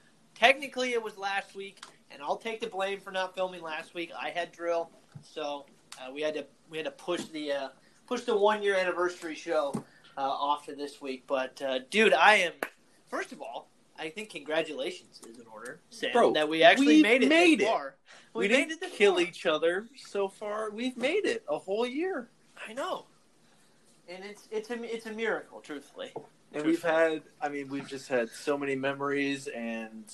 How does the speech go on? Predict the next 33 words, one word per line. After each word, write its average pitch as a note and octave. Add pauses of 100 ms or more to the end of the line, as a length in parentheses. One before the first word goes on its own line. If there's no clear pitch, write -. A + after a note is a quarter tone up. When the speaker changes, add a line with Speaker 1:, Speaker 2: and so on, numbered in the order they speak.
(340)
Speaker 2:
um, G#2+
so -
many F#3+
amazing D3
guests -
that C#3
we've D3+
had D3
on, D3+
and C#3
we've F3+
brought F#3+
back F3 (240)
three E3 (960)
th-, D3+
of D3+
some E3
of F3+
our F3
faves. A3+ (180)
Speaker 1:
Mm-hmm. E3 (340)
Mm-hmm. F3+ (420)
And F3+
actually, A#3
only A#3
one A3+
of A3+
them E3+
has F3 (140)
entered F#3
the, F3+
uh, E3
has E3